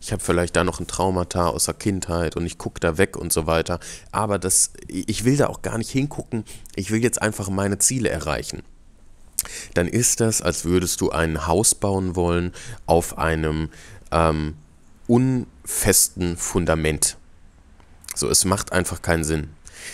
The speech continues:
Wenn du aus dieser Position heraus versuchst, deine Ziele zu erreichen oder irgendwie spiritueller zu werden, dann baust du auf keinem festen Fundament auf und du läufst außerdem Gefahr,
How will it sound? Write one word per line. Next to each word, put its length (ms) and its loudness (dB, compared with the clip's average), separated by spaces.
Wenn 220 4
du 160 0
aus 260 2
dieser 200 2
Position 560 0
heraus 340 0
versuchst, 400 -2
deine 160 -2
Ziele 380 0
zu 140 2
erreichen 680 -2
oder 360 -4
irgendwie 560 -4
spiritueller 800 2
zu 240 0
werden, 380 -2
dann 360 0
baust 380 2
du 80 -2
auf 360 0
keinem 440 -2
festen 460 -2
Fundament 760 0
auf 440 0
und 200 -4
du 40 -4
läufst 440 2
außerdem 580 2
Gefahr, 480 -4